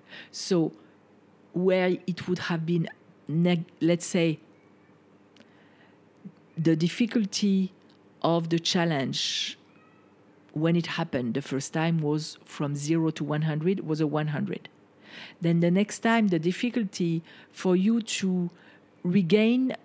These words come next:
your, your center, re-, rejoin your center and bounce back or find a solution or access your inner wisdom or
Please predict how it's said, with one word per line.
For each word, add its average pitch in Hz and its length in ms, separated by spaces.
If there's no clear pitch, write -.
your, 170 400
your 175 220
center, 180 720
re-, 156 200
rejoin 170 800
your 233 100
center 170 640
and 151 220
bounce 185 300
back 139 320
or 131 80
find 185 320
a 180 60
solution 170 720
or 131 120
access 185 380
your 180 100
inner 180 220
wisdom 156 440
or 143 140